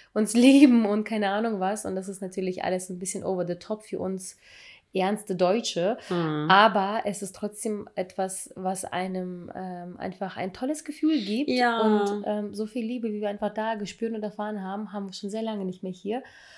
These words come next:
Speaker 1: Und ich muss tatsächlich sagen, Anni, ich hab, glaube ich, schon seit ein paar Monaten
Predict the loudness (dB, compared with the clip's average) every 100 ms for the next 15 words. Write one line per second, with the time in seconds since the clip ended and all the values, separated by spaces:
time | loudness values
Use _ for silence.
0 | -20 -2 4 4 4 2 2 2 4 6
1 | 4 2 -2 -2 -2 -4 -8 -4 2 0
2 | 0 -20 _ 0 4 6 6 2 -2 -4
3 | -6 -4 -4 -4 -2 -2 -2 -2 -4 -6